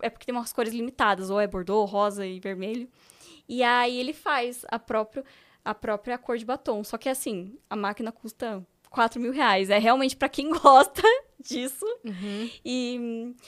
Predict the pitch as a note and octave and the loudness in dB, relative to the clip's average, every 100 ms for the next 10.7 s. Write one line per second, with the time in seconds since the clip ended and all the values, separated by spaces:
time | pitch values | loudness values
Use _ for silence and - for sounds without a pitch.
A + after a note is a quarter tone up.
0 | - A#3+ A3+ C4 - A#3 A#3+ - B3 A#3+ | -14 -12 0 0 0 0 -2 -2 -4 -2
1 | A3+ A#3 A#3 A#3 B3 D4+ - G#3+ G#3 G#3+ | -2 0 -2 -2 -2 -2 -2 -4 -4 -6
2 | A3 A#3 - A3 - G3 G3+ G3 F#3+ G3+ | -6 -12 -8 -8 -6 -6 -6 -6 -6 -8
3 | - G3 A#3 - - B3 G3 - A3 - | -8 -8 -10 -14 -10 -8 -8 -10 -12 -10
4 | G3+ G3+ - F#3 G3+ F#3 F3+ - F#3 F#3 | -12 -10 -6 -4 -4 -8 -12 -8 -8 -6
5 | G3 G#3 G#3+ G#3+ A3 A#3 - A3+ - B3 | -6 -6 0 2 2 0 -2 -2 -2 -2
6 | B3+ A3 A3 C4 - - - - A3 B3 | 2 4 4 -2 -8 -16 -12 0 2 2
7 | A3+ B3 A#3+ G#3+ A3 A3+ A3 G3 G#3 G#3 | 0 0 2 4 4 2 -2 -2 -4 -4
8 | G#3 G#3 G#3 G3+ A3 A3 A#3+ A3+ B3 B3 | -4 -6 -4 -2 -2 -2 0 0 -4 -10
9 | _ _ _ - G#3+ G3+ F#3 G3 G3 G#3 | _ _ _ -6 -2 -2 0 0 0 -6
10 | - G#3 G3 F#3+ A#3 - - | -8 -6 -4 -6 -8 -10 -12